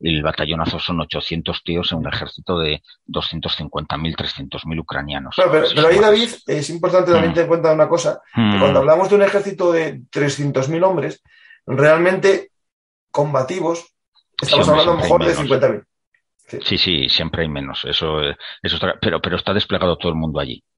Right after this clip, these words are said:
Speaker 1: Tú
Speaker 2: No,
Speaker 1: los
Speaker 2: pero no,
Speaker 1: ejércitos
Speaker 2: pero no, porque en Ucrania,
Speaker 1: Mm.
Speaker 2: eh, hay una cosa importante,
Speaker 1: Mm.
Speaker 2: y sí que a lo mejor aquí,
Speaker 1: Mm.
Speaker 2: David, eh,
Speaker 1: Mm.
Speaker 2: los números nos, nos ciegan. Es decir, cuando
Speaker 1: Mm.
Speaker 2: hablamos de trescientos mil rusos, hay que tener en cuenta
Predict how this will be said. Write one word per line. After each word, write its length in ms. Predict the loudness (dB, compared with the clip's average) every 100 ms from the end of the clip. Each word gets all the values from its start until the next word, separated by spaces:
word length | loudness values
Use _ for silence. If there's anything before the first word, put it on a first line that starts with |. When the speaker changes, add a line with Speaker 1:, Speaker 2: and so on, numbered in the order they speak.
| -2
Speaker 1:
Tú 80 | 2
Speaker 2:
No, 60 |
Speaker 1:
los 80 | 4
Speaker 2:
pero 120 | 4
no, 80 | 4
Speaker 1:
ejércitos 240 | 2 2
Speaker 2:
pero 120 | 2 2
no, 40 |
porque 200 | 2 2
en 80 | 2
Ucrania, 400 | 2 2 2 2
Speaker 1:
Mm. 80 | 0
Speaker 2:
eh, 160 | -2 0
hay 80 | 0
una 140 | 0 0
cosa 160 | -4
importante, 420 | -6 -4 -2 -2
Speaker 1:
Mm. 60 | -4
Speaker 2:
y 20 |
sí 180 | -6 -6
que 100 | -2
a 100 | 0
lo 60 | 0
mejor 260 | 2 2
aquí, 100 | 2
Speaker 1:
Mm. 40 | 2
Speaker 2:
David, 200 | 2 -2 -12 _ _ _ _
eh, 260 | -2 0 2
Speaker 1:
Mm. 80 | 2
Speaker 2:
los 180 | 2
números 380 | 0 0 2 2
nos, 240 | 2 -2 -2
nos 200 | -6 -4
ciegan. 320 | -4 -6 -10 _ _ -12
Es 120 | -10
decir, 100 | -2
cuando 320 | 0 2 2
Speaker 1:
Mm. 60 | 2
Speaker 2:
hablamos 420 | 2 4 2 2
de 240 | 0 -2 _ -8
trescientos 360 | -6 -2 -2
mil 200 | -2 -2
rusos, 480 | -2 -4 -6 -10 _ _ _ _ _ _ _ _ _
hay 120 | 2
que 60 | 4
tener 220 | 2 2
en 60 | 2
cuenta 420 | 0 4 2